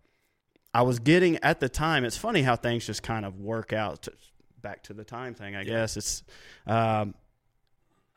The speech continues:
Speaker 1: the timing of it all, I was getting a lot of referrals directly to me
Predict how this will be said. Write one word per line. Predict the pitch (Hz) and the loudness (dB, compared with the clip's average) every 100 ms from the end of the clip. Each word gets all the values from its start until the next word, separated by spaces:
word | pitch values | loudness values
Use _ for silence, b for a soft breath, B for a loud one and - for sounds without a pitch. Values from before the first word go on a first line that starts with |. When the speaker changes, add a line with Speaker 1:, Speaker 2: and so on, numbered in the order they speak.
| - - | -18 -2
Speaker 1:
the | 139 | 2
timing | 151 - 170 196 175 139 | 2 2 2 4 6 4
of | 127 | 4
it | 120 | 4
all, | 120 120 117 | 6 6 6
I | 135 | 4
was | 135 127 | 4 4
getting | 156 165 147 | 4 6 4
a | |
lot | 120 123 139 151 | 4 6 6 6
of | 127 | 2
referrals | 123 - 127 120 117 | -2 -2 -2 -2 -4
directly | 107 113 113 120 | -4 -4 -2 -2
to | 113 | -2
me | 113 117 131 131 | -2 0 -2 -4